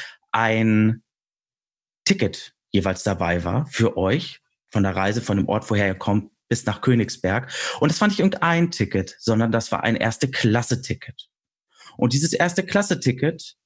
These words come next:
bietet euch nicht nur den besten Komfort, sondern auch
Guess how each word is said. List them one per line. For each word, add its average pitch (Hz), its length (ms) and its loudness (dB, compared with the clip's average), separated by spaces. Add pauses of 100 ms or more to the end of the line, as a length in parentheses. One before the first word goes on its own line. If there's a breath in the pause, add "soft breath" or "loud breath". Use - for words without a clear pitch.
(140)
bietet 135 220 2
euch 120 200 0
nicht 131 200 2
nur 120 100 4
den 107 340 2
besten 131 340 0
Komfort, 117 520 0
sondern 139 360 2
auch 131 320 0